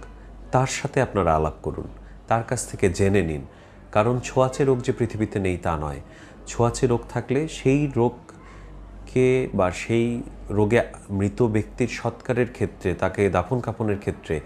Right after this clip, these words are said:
কিছু নিয়ম নীতি তো অবশ্যই মানতে হয়, কিন্তু তাই বলে সব মৃত্যুতে যদি আমরা এরকম করি, তাহলে সমাজ কি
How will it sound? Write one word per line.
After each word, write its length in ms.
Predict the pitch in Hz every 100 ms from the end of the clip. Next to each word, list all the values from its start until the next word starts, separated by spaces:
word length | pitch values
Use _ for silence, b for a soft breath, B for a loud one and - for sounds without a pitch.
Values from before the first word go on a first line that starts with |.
| B B B - -
কিছু 240 | 131 - 139 113
নিয়ম 220 | 117 120 117
নীতি 180 | 107 104
তো 40 | 104
অবশ্যই 340 | 95 101 113 92
মানতে 260 | 87 78 82
হয়, 160 | 80 71 -
কিন্তু 180 | 107 107 -
তাই 160 | 113 123
বলে 180 | 131 139 139 B B B - - - - -
সব 180 | - 139 117
মৃত্যুতে 380 | 120 120 143 139 117
যদি 120 | 107 95
আমরা 140 | 95 90
এরকম 260 | 87 95 85 90
করি, 160 | 76 - -
তাহলে 200 | - 107 110 -
সমাজ 240 | 101 107
কি 80 | -